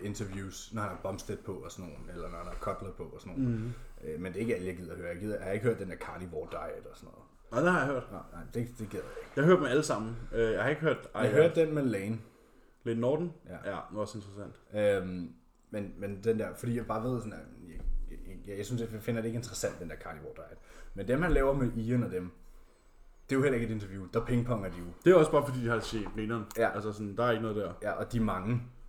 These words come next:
Speaker 2: Ja.
Speaker 1: Du ved, de sidder tre, fire gutter,
Speaker 2: Tre, fire
Speaker 1: ikke?
Speaker 2: stykker, ikke?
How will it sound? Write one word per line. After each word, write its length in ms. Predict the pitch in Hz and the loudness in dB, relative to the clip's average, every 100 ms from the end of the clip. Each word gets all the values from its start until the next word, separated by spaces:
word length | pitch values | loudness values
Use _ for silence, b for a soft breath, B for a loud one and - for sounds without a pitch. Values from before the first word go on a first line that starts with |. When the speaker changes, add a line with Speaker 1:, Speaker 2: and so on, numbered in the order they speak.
| - | -2
Speaker 2:
Ja. 120 | 113 110 | 0 2
Speaker 1:
Du 40 | |
ved, 100 | 120 | -2
de 80 | 104 | -2
sidder 260 | - 147 110 | 2 2 2
tre, 220 | - 120 | 0 -2
fire 380 | - 117 113 113 - | -2 -4 -2 -4 -4
gutter, 180 | 110 113 | -4 -2
Speaker 2:
Tre, 80 | 123 | 2
fire 100 | 135 | 2
Speaker 1:
ikke? 100 | 127 | 2
Speaker 2:
stykker, 280 | 107 101 123 | -2 0 0
ikke? 140 | 170 | -2